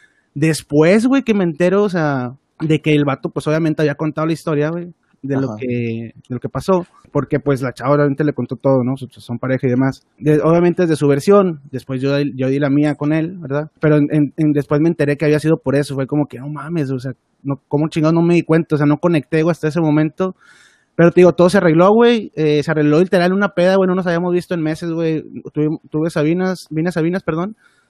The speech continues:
Speaker 1: Tuvimos una peda en la que, cual, en la cual coincidimos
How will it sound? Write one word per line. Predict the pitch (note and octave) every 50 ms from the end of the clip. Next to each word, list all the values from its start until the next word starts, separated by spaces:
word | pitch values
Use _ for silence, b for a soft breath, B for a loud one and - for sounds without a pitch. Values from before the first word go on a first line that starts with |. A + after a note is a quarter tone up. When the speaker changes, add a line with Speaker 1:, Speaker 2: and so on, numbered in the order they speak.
| _ _ _ _
Speaker 1:
Tuvimos | - D3 D3+ D3+ E3+ D#3 -
una | E3 E3+ E3+ E3+ E3+ E3 D#3+ D#3+ D#3 D3 D3 -
peda | - D3+ D#3 E3 E3+
en | D#3+ B2+
la | D3 C#3+ C#3
que, | - C3+
cual, | - _ - D3 D3
en | C#3 C#3 C3+
la | C3
cual | - C#3 C#3
coincidimos | C3+ F3 F3 D#3+ - C#3 D3 E3 F#3 F#3+ G3+ G#3 - - - _